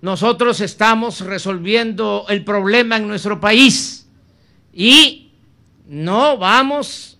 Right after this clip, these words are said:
aunque aumente el precio del gas natural, a aumentar el precio de la luz, porque ahora se está manejando con mucha eficiencia y honradez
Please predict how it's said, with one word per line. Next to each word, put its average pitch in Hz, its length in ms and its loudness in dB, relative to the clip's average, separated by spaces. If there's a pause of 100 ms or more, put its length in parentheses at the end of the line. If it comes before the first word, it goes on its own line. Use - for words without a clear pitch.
(120)
aunque 185 500 -2
aumente 202 480 -4
el 170 100 -8
precio 240 560 -2
del 147 240 -8
gas 208 400 2
natural, 175 680 2 (400)
a 180 80 0
aumentar 190 760 4
el 165 120 -6
precio 202 380 0
de 202 120 4
la 202 120 4
luz, - 600 6 (440)
porque 247 720 4 (380)
ahora 233 680 6
se 170 160 -10
está 214 360 4
manejando 214 960 2 (760)
con 269 500 6 (600)
mucha 254 440 -2
eficiencia 208 1200 -2
y 190 120 -2
honradez 202 1000 0